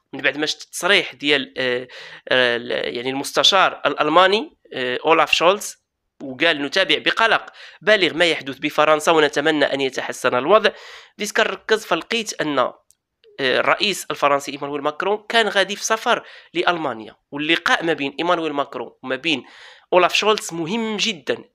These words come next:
للاتحاد الاوروبي، لاستمرار الاتحاد الاوروبي، لعدم تفكك الاتحاد الاوروبي. هنا بديت كنفكر شكون اللي عنده الرغبه انه يخلق الهلع داخل الاتحاد الاوروبي، وشكون اللي عنده رغبه مبيته منذ مده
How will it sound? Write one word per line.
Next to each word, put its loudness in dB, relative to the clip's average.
للاتحاد -2
الاوروبي، -6
لاستمرار 2
الاتحاد -4
الاوروبي، -12
لعدم 2
تفكك -2
الاتحاد -4
الاوروبي. -12
هنا 2
بديت -6
كنفكر -2
شكون -6
اللي 4
عنده 0
الرغبه -2
انه 0
يخلق -2
الهلع 0
داخل -4
الاتحاد -2
الاوروبي، 0
وشكون -10
اللي 0
عنده -4
رغبه 2
مبيته 2
منذ -4
مده 0